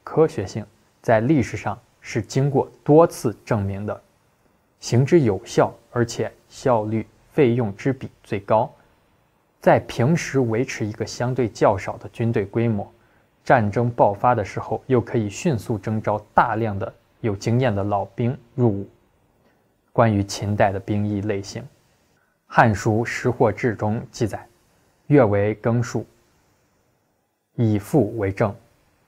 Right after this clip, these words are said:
一岁屯戍，一岁立役，三十倍于古。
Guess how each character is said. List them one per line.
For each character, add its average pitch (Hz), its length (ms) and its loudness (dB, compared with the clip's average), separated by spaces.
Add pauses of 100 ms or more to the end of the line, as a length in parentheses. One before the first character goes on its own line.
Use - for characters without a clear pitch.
(400)
一 151 160 2
岁 143 420 4
屯 110 280 -2
戍， - 240 0 (1120)
一 110 180 2
岁 107 320 -2 (220)
立 120 200 4
役， 101 240 -4 (1040)
三 127 320 4
十 - 160 -2
倍 101 160 2
于 95 140 -2
古。 - 180 -8